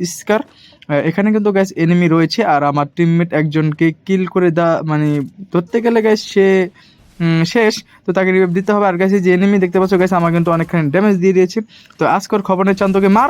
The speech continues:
শান্তকে মাইরা টেরা গাইস একটু লাল টাল মেরে দিলাম, কিন্তু আমি কিলটা পাইলাম না। একটা, উম, কেমন একটা মুহূর্ত,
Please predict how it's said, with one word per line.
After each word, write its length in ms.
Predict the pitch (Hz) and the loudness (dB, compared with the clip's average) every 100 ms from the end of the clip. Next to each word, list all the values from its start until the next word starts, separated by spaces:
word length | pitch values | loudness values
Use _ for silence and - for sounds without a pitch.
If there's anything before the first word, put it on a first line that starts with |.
| 285 | -2
শান্তকে 380 | - 180 175 175 | -4 -2 0 0
মাইরা 260 | 165 185 190 | 0 0 -2
টেরা 240 | 196 190 | -2 -2
গাইস 240 | 185 185 - - - | -2 -4 -8 -20 -12
একটু 140 | 175 170 | -6 -2
লাল 220 | 156 165 | 0 0
টাল 160 | 170 185 | -2 -2
মেরে 200 | 175 190 | 0 0
দিলাম, 320 | 180 202 202 | 0 -2 -2
কিন্তু 300 | 180 170 165 | -2 0 0
আমি 260 | 151 160 156 | 0 -2 -2
কিলটা 220 | 156 156 | -4 -2
পাইলাম 280 | 180 190 180 | 0 0 0
না। 100 | 185 | -2
একটা, 160 | 165 156 | -2 0
উম, 640 | 147 - 160 165 151 151 143 - _ _ - | 0 -2 -6 -6 -6 -8 -12 -18 _ _ -6
কেমন 180 | 185 180 | -2 -2
একটা 120 | 170 | -2
মুহূর্ত, 340 | 175 175 170 | 0 0 -2